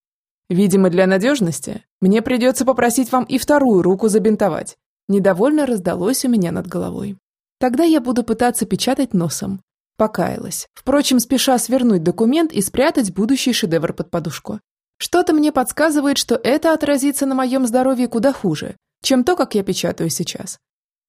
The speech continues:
Сергей Павлович, хмыкнув, уже снова подтягивал свой стул к моей койке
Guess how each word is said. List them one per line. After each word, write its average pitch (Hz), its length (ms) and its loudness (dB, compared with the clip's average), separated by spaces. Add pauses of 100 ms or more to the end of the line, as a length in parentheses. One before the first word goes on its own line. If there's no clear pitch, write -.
(100)
Сергей 233 380 0
Павлович, 269 520 0
хмыкнув, 262 560 0
уже 240 220 0
снова 254 300 0
подтягивал 233 600 -2
свой 175 240 -2
стул 277 260 0
к - 60 -12
моей 185 300 2
койке 160 500 -4